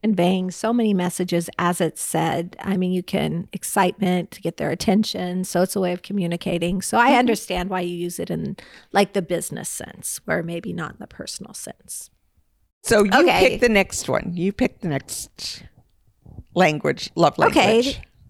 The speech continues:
Speaker 1: The next love language is quality time.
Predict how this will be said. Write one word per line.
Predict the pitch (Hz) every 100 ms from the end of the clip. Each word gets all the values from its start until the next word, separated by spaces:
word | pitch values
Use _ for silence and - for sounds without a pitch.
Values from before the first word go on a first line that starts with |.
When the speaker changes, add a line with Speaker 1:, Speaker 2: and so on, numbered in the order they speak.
| - - _ _ _ 233 -
Speaker 1:
The | 254
next | 285 381 -
love | 247 233
language | 226 208 202 202 190 202 - - - - - -
is | 202 196 196 196
quality | - - - 208 202 208 214 208 202 208
time. | - 190 - 156 226 220